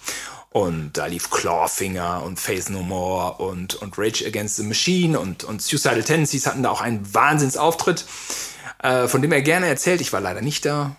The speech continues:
Ich hatte am nächsten Tag eine Klausur, <laughs> die ich aber auch verrissen hab.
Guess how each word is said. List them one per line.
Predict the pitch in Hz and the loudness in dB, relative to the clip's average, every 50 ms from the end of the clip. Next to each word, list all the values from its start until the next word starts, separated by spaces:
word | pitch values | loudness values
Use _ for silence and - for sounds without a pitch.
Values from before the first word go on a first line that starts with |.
| - - | -12 -10
Ich | - 95 92 85 - - - 107 | -8 -6 -6 -6 -6 -6 -6 -6
hatte | 101 - 101 | -4 -4 -4
am | 92 | -2
nächsten | 104 113 110 - 147 | -2 -2 -2 -2 0
Tag | 135 139 143 | 0 0 2
eine | 160 151 | 2 2
Klausur, | - 160 170 160 175 226 247 262 285 277 262 127 - - 147 - - | 4 4 4 4 4 2 2 2 2 0 0 0 0 0 0 0 -2
<laughs> | - - - - - - | -6 -16 -20 -14 -6 -2
die | 208 226 285 269 - | 0 2 2 4 2
ich | - - - - - - | 2 0 0 -2 0 2
aber | 190 208 233 240 226 185 208 | 4 6 6 6 6 6 6
auch | 233 233 240 - - | 6 6 4 2 -4
verrissen | - - - 233 233 208 - - 98 90 - | 0 2 4 6 6 6 4 2 -2 -4 -2
hab. | - 64 - - | -4 -4 -4 -6